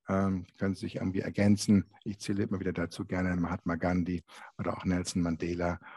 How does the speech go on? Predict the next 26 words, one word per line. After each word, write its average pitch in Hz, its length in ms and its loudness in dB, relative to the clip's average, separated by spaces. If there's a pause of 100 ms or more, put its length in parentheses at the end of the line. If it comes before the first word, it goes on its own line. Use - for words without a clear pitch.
(160)
Albert 87 300 -4
Schweitzer, 85 520 -4
andere 87 240 -2
Personen, 85 520 -4
die 87 100 -4
einfach 98 260 -6
immer 98 240 4
wieder 90 120 0
ein 87 100 0
großes 107 400 2
Vorbild 107 480 4
gegeben 95 480 0
haben 90 300 0
für 101 180 -6
andere 95 260 0
Menschen, 90 540 0 (400)
äh, 95 320 2
weil 90 380 0
sie 90 280 -4 (240)
eben 92 200 -2
diesen 92 400 0
Charakter 85 460 -4
der 82 180 -6
Wahrhaftigkeit 82 720 -6
so - 100 -8
überzeugend 90 720 -2